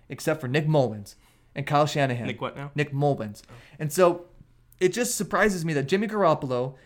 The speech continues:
Speaker 1: is supposed to be the savior of the forty-niners franchise. He's supposed to come in and do all these great things with Kyle Shanahan,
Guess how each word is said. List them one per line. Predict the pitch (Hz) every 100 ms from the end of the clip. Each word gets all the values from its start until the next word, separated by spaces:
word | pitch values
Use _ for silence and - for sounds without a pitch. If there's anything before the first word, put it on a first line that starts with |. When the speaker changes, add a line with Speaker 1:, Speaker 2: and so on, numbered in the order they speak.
| _
Speaker 1:
is | 151 156
supposed | 143 185 196
to | 180
be |
the | 156
savior | 143 165 170 185
of |
the | 160
forty-niners | 165 160 156 139
franchise. | - 143 131 120 113 131
He's | 143
supposed | 151 143
to | 139
come | 185 190
in | 170 165 156 - -
and |
do | 135
all | 120
these | 110
great | 196 185
things | 185 151
with | 156
Kyle | 170
Shanahan, | 160 147 139 135 131